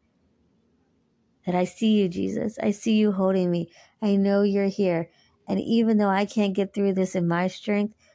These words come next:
you're gonna help me get through this. And your strength is what I'm gonna rest in." So today, I just pray for that breakthrough, however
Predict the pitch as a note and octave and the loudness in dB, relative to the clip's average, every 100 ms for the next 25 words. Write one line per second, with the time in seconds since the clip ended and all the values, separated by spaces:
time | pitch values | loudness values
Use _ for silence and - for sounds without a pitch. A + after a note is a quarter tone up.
0 | _ - F#3+ F#3+ F#3 F3+ E3+ F3+ - E3+ | _ -6 -2 0 0 -2 -2 -4 -2 -4
1 | E3 E3+ - - D2 B1+ - - - - | -4 -6 -6 -6 -4 -4 -8 -10 -20 -20
2 | _ _ _ _ _ F#3+ F3 G3 G3 - | _ _ _ _ _ -4 -2 0 -2 -6
3 | - B2+ E2+ E3 _ _ _ _ _ _ | -6 -4 -4 -8 _ _ _ _ _ _
4 | _ _ F#3 F3+ F3 E3 D#3+ D#3 D3+ D3+ | _ _ -2 0 0 0 0 0 -2 -4
5 | D3 - - - - - _ _ _ _ | -6 -10 -16 -14 -16 -18 _ _ _ _
6 | _ G3 F3+ G#3 F#3 - - _ _ _ | _ -4 -2 0 0 -2 -8 _ _ _
7 | _ _ _ _ _ _ - G#3+ A#3 A#3 | _ _ _ _ _ _ -6 0 0 -2
8 | A#3 A3+ A3 A3 G#3+ G3+ G#3 G3 G3 F3+ | 0 0 0 2 2 0 0 -2 -2 -6
9 | F3 G3 - G#3 G3+ G#3+ G#3+ | -2 -2 0 0 2 2 0